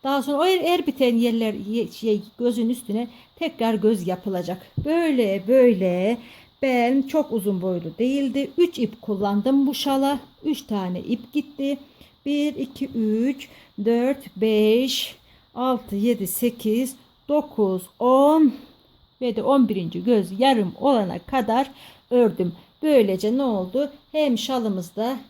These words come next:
genişlemiş oldu. Ben bunun kenarını şimdi size göstermeyeceğim. Niçin? Zaten bunun orijinalinde aslında bu kenarında, e, püsküller vardı, uzun püsküller. Siz püsküller de yapabilirsiniz. Yoksa yine örümcek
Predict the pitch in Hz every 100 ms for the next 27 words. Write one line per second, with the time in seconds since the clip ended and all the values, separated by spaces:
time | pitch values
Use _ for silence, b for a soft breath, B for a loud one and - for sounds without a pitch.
0 | _ - 247 220 - 196 220 220 - 214
1 | 190 175 180 - b b b b 392 415
2 | 381 381 359 339 311 349 320 311 - 339
3 | 302 262 - 294 226 185 185 220 339 339
4 | - 311 403 370 - 269 302 269 262 330
5 | 247 220 208 202 214 285 - 208 190 220
6 | 294 - 240 208 175 170 165 196 247 294
7 | - b b b b b _ - 208 202
8 | 202 214 214 - - 403 - 349 285 233
9 | 190 185 185 - 220 202 190 240 - 208
10 | 208 277 359 294 - 302 - 202 170 160
11 | 175 214 254 247 214 226 247 339 294 -
12 | 208 226 B B B 381 330 196 202 254
13 | 262 B - 311 262 226 208 196 220 -